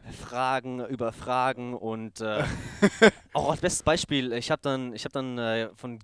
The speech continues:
Speaker 1: Gary Vaynerchuk Crushing It gelesen und es war das Schlimmste, es war richtig geil, aber das Schlimmste, was ich machen konnte zum Einschlafen, das Buch lesen, weil danach konnte ich die nächsten zwei Stunden einfach
Speaker 2: <laughs>
Speaker 1: nicht schlafen.
Speaker 2: So
Speaker 1: Da hat's
Speaker 2: toll.
Speaker 1: gerattert im, äh, im, äh, im Kopf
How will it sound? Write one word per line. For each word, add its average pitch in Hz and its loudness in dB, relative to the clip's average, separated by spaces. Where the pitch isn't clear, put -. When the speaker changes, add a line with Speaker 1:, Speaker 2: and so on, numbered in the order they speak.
Speaker 1:
Gary 135 0
Vaynerchuk 120 -4
Crushing 147 -2
It 127 -6
gelesen 113 -2
und 123 -2
es 123 -2
war 135 4
das - -2
Schlimmste, 139 0
es 143 -2
war 156 4
richtig 226 0
geil, 135 6
aber 123 2
das 123 0
Schlimmste, 175 0
was 139 4
ich - -10
machen 147 2
konnte 127 -10
zum - -12
Einschlafen, 123 -2
das 123 -2
Buch 220 2
lesen, 127 0
weil 120 2
danach 135 -2
konnte 214 10
ich 139 12
die 151 4
nächsten - -2
zwei - 12
Stunden - 12
einfach 233 12
Speaker 2:
<laughs> 175 12
Speaker 1:
nicht 202 12
schlafen. 143 4
Speaker 2:
So 320 4
Speaker 1:
Da - 4
hat's 220 10
Speaker 2:
toll. 240 10
Speaker 1:
gerattert 165 6
im, 151 -2
äh, 135 4
im, 139 -2
äh, 131 2
im 120 -4
Kopf - 2